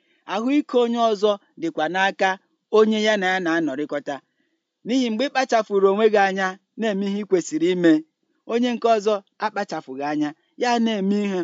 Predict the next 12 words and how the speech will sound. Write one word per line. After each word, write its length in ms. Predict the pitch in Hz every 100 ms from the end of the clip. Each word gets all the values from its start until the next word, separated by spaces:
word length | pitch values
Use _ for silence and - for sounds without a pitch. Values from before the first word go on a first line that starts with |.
| 165
otu 260 | 180 185 196
ọbụla 300 | 180 175 170
sọrọ 240 | 160 156 151
ya. 100 | 135 _ _ _ _ -
Mgbe 160 | 196
ụfọ 200 | 254 226 208
ihe 160 | 233
o 100 | 247
mejọrọ, 440 | 240 190 147 147 123 120 _ _
ị 140 | - 214
ga-ịlakụrụ 640 | 165 170 160 156 131 117
ya. 160 | 113